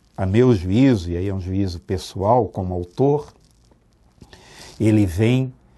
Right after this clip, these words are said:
um pouco desprendido do interesse popular. Então é disso que o controle externo, é,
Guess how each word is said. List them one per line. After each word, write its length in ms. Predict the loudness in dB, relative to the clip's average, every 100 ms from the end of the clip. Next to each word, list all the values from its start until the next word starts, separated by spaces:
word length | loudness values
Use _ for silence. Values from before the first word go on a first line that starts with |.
| _ _ -2
um 140 | 0
pouco 340 | 2 0 0
desprendido 1080 | -4 -6 -4 -2 0 0 0 0 0 -4 -6 -10 _ _ _ -8
do 220 | 0 0
interesse 920 | 0 0 0 2 0 -2 -6 -10 -14 _ _ 0
popular. 720 | 0 0 -6 -8 -10 -16 -20 _ _ _ -20 -20 -10
Então 160 | 0 2
é 60 |
disso 540 | 2 2 0 0 -6 -10 -12
que 480 | -2 0 2 2
o 100 | 0
controle 460 | -2 -2 0 0 0
externo, 800 | -2 -10 -2 2 2 0 -4 -8 -14 _ _ _ _
é, 720 | -2 0 2 0 0 0 -4